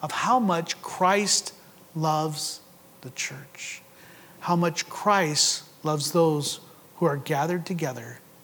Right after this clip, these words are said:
to submit to him. So let us understand that our marriage is more than just some two people who said, "Well, we got together, but we were young. Now look at us."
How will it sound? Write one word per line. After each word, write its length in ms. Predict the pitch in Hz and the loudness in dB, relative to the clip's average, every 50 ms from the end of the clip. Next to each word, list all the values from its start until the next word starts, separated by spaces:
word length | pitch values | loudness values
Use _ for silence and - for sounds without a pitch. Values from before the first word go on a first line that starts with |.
| - - - - - - - - - - | -20 -20 -20 -20 -20 -20 -20 -20 -14 -8
to 80 | - - | -4 -2
submit 340 | - - - 135 131 123 - | 0 0 -2 -4 -8 -10 -10
to 60 | - | -12
him. 220 | 131 123 - 123 113 117 123 131 - - - - - - - - - - - - - - - - - - - - - - | -12 -12 -14 -14 -16 -16 -18 -20 -20 -20 -20 -20 -20 -20 -20 -20 -20 -20 -20 -20 -20 -20 -20 -20 -20 -20 -20 -20 -20 -12
So 180 | - - - 185 | -6 0 2 4
let 160 | 190 214 226 | 4 6 4
us 180 | 202 - - 190 | 4 4 4 4
understand 560 | 190 185 180 165 147 - - 196 196 185 170 | 4 4 4 2 0 0 2 2 2 2 2
that 60 | 160 | 2
our 140 | 160 175 175 | 2 2 2
marriage 440 | 170 170 175 180 175 165 151 - - | 4 4 6 6 4 4 2 0 -2
is 140 | 147 135 147 | -2 -2 -2
more 540 | 156 160 165 185 190 175 156 151 143 135 - - - - - - - - - | 0 2 4 4 4 4 4 0 -2 -6 -10 -16 -20 -20 -20 -20 -20 -10 -6
than 160 | - 170 165 | -2 0 0
just 280 | 156 143 175 165 147 - | 2 2 4 4 4 4
some 220 | - 180 170 165 | 4 2 0 0
two 260 | - - - 208 202 - | 0 2 2 2 2 0
people 340 | - 190 185 - - 165 | 0 0 -2 0 0 0
who 140 | 135 160 170 | 0 2 2
said, 320 | 156 - 190 175 170 175 165 | 2 4 4 4 2 2 2
"Well, 320 | 208 220 220 220 220 208 | 4 4 4 4 4 4
we 80 | 202 190 | 2 2
got 260 | 160 196 190 185 - | 2 2 2 0 -2
together, 340 | 175 151 180 190 190 190 175 | 0 2 2 2 2 2 0
but 280 | 143 185 175 175 - | 0 0 -2 -2 -2
we 100 | 202 226 | -2 0
were 140 | 240 220 185 | 2 2 2
young. 440 | 165 156 151 156 143 139 139 139 127 120 120 - - - - - - - - - - - - - - - - - - - - - - - - | 0 0 0 0 -2 -2 -4 -8 -12 -16 -18 -20 -20 -20 -20 -20 -20 -20 -20 -20 -20 -20 -20 -20 -20 -20 -20 -20 -20 -20 -20 -20 -20 -8 -2
Now 180 | 170 180 180 175 | 2 2 4 4
look 240 | 165 156 143 - 156 | 2 0 -2 -4 -6
at 80 | 135 | -8
us." 420 | 139 131 - - - - - - | -8 -8 -8 -6 -6 -6 -8 -10